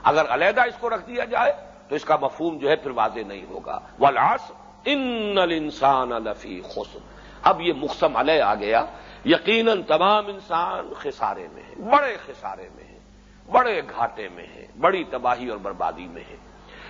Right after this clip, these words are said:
تو یہ سورت، پہلی آیت جو ہے مرکب ناقص ہے، مکمل جملہ نہیں ہے،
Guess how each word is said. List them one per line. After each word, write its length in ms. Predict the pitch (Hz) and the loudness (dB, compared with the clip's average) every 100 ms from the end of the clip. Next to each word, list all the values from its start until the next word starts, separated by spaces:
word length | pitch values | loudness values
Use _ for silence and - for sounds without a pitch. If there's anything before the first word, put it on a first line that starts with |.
| - | -4
تو 80 | 120 | 0
یہ 160 | 131 165 117 | 4 4 2
سورت، 360 | - 151 160 127 - 104 | -6 0 2 2 -2 4
پہلی 280 | 156 165 151 | 4 4 2
آیت 320 | 117 123 - | 2 0 -2
جو 120 | 113 113 | -6 -4
ہے 120 | 147 - - | -4 -6 -2
مرکب 400 | 127 120 127 123 | -2 2 0 2
ناقص 420 | 107 127 - 165 214 | 2 2 0 -2 0
ہے، 80 | 240 | 0
مکمل 400 | 135 120 127 131 107 | 0 -4 -2 -2 -2
جملہ 280 | 123 131 113 | 2 2 2
نہیں 280 | 113 151 165 | 0 2 6
ہے، 160 | 190 | 6